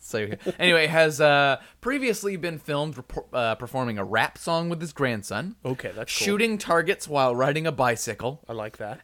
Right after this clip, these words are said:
Speaker 1: And giving Russian President Vladimir Putin a puppy.
Speaker 2: Giving
Speaker 1: You remember,
Speaker 2: him a puppy.
Speaker 1: y-,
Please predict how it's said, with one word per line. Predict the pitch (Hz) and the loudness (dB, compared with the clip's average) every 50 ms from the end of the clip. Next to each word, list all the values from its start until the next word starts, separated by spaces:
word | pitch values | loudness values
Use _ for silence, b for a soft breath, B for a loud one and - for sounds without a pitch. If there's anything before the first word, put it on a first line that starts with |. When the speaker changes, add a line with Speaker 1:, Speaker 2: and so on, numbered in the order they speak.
| _ _ | _ _
Speaker 1:
And | 131 143 143 143 131 | -2 -2 -2 -2 0
giving | 123 165 165 165 160 151 139 | 0 2 2 2 0 2 4
Russian | 147 165 170 - 202 185 | 4 4 4 2 -2 -4
President | 160 175 165 160 147 165 160 170 131 | 0 0 0 0 0 -2 -4 -6 -4
Vladimir | - 135 139 139 135 139 139 135 | -4 -2 -2 0 0 0 -2 -4
Putin | 127 - 139 139 135 139 | -4 -2 -4 -4 -4 -6
a | 131 | -10
puppy. | 117 135 101 - 85 73 _ _ _ _ _ _ _ _ _ _ _ _ _ _ _ _ _ _ | -8 -10 -10 -12 -14 -20 _ _ _ _ _ _ _ _ _ _ _ _ _ _ _ _ _ _
Speaker 2:
Giving | - 123 190 | -4 -2 2
Speaker 1:
You | 226 | 2
remember, | 262 277 - - | 2 2 2 -2
Speaker 2:
him | 131 127 | -4 -6
a | |
puppy. | 120 - - 110 - - - _ _ - | -10 -12 -14 -16 -16 -18 -20 _ _ -20
Speaker 1:
y-, | 151 147 | -20 -20